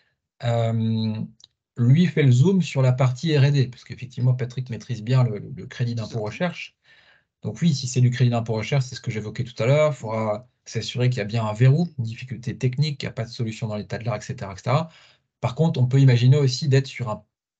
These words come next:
Speaker 1: un financement à l'innovation. Là, il n'y a pas forcément de, le fait de mettre en évidence un verrou, euh, mais plutôt de voir quel est la, l'apport de valeur par rapport aux concurrents,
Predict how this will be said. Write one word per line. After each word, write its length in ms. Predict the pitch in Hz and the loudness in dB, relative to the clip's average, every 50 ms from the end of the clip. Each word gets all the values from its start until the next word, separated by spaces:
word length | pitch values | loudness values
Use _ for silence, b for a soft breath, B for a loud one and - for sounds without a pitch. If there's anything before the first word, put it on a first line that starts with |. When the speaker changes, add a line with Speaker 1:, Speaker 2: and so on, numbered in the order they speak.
| _ _ - | _ _ -12
Speaker 1:
un 120 | 101 104 107 | -10 -10 -6
financement 440 | - - 123 120 120 - - 135 | -2 0 0 0 0 0 0 0
à 40 | 123 | 2
l'innovation. 640 | 113 120 127 123 117 120 117 - - 185 208 226 - _ _ _ _ - 104 | 4 6 6 6 4 4 0 -4 -6 -8 -10 -10 -12 _ _ _ _ -16 -12
Là, 80 | 104 | -12
il 40 | 104 | -12
n'y 40 | 92 | -10
a 40 | - | -10
pas 140 | - 107 | -12 -12
forcément 420 | - - 98 - - 123 120 123 120 | -12 -12 -16 -12 -6 -2 -2 0 0
de, 180 | 110 104 - - b b b b _ _ - | -2 -4 -8 -12 b b b b _ _ -16
le 100 | - - | -14 -6
fait 180 | - - 127 | 0 2 2
de 120 | 123 117 107 | 2 2 0
mettre 260 | 113 120 117 - - | -2 -2 -2 0 0
en 80 | 120 117 | 0 0
évidence 440 | 117 117 123 120 123 123 123 - 107 | 2 2 2 2 4 2 2 0 -2
un 100 | 104 101 | -4 -4
verrou, 320 | 113 110 120 170 190 - _ B B B B B B B B B - | -4 -2 -2 -2 -4 -6 _ B B B B B B B B B -10
euh, 240 | 113 110 104 101 101 | -8 -6 -4 -4 -4
mais 100 | 107 107 | -4 -4
plutôt 260 | 107 - - - 143 127 | -6 -6 -2 0 2 2
de 60 | 120 | 4
voir 340 | 123 139 139 127 - - - | 4 4 4 2 0 -2 0
quel 160 | - 127 131 | 2 4 4
est 40 | 127 | 4
la, 200 | 123 120 - - _ _ - | 4 2 -2 -8 _ _ -6
l'apport 480 | 135 120 139 147 139 - 165 170 156 147 | -2 0 2 2 0 2 2 2 4 4
de 80 | 139 | 4
valeur 500 | 131 120 139 135 135 147 147 147 135 127 | 4 4 4 4 4 2 2 0 -2 -2
par 140 | - 113 110 | -4 -6 -6
rapport 240 | 110 135 - 127 110 | -6 -6 -6 -4 -6
aux 100 | 104 104 | -6 -6
concurrents, 540 | - - 107 - - - 120 147 208 - | -8 -10 -12 -10 -8 -8 -6 -6 -6 -8